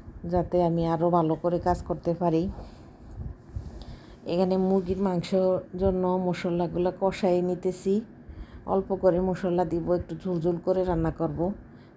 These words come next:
কারণ এত বুনা বুনা ভালো লাগে না। তো মুরগির মাংসগুলো কষাইতেছি, আর মুরগির মাংসগুলো কষানো, মশলা কষানো হয়ে গেলে মাংস দিয়ে দিব।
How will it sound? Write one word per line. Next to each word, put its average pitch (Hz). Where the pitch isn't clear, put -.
কারণ 170
এত 175
বুনা 165
বুনা 170
ভালো 151
লাগে 165
না। 165
তো 160
মুরগির 170
মাংসগুলো 165
কষাইতেছি, 165
আর 156
মুরগির 165
মাংসগুলো 160
কষানো, 165
মশলা 165
কষানো 170
হয়ে 160
গেলে 175
মাংস 156
দিয়ে 175
দিব। 165